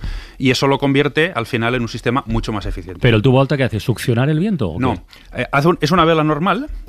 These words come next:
Speaker 1: Lo único que pasa que nosotros lo que hemos hecho es agrandarlo mucho, engordarlo mucho el, el, el perfil, ¿no? En vez de ser un, una lam-, una lámina de tela, lo que hemos hecho es engordarlo.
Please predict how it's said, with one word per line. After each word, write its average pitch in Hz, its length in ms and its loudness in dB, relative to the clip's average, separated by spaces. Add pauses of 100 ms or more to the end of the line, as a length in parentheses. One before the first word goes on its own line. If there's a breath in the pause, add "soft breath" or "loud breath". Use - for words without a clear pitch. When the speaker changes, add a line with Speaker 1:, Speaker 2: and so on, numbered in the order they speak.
Speaker 1:
Lo 127 100 -2
único 147 200 2
que 147 100 -2
pasa 170 440 -2
que 127 160 -2
nosotros 147 600 -2
lo 120 120 0
que 120 60 -4
hemos 139 180 -2
hecho 151 180 -4
es 143 120 -2
agrandarlo 117 560 -2
mucho, 107 260 -6
engordarlo 101 560 -4
mucho 95 340 -12
el, 101 180 -12
el, 101 260 -10
el 104 100 -10
perfil, 101 420 -8
¿no? 113 80 -4
En 160 60 -2
vez 117 120 -4
de 135 60 0
ser 131 120 0
un, 120 160 0
una 120 180 0
lam-, 131 220 0
una 120 180 0
lámina 151 280 0 (160)
de - 100 -8
tela, 160 240 -2
lo 135 80 -4
que 110 60 -10
hemos 123 140 -6
hecho 131 160 -8
es - 80 -10
engordarlo. 98 600 -8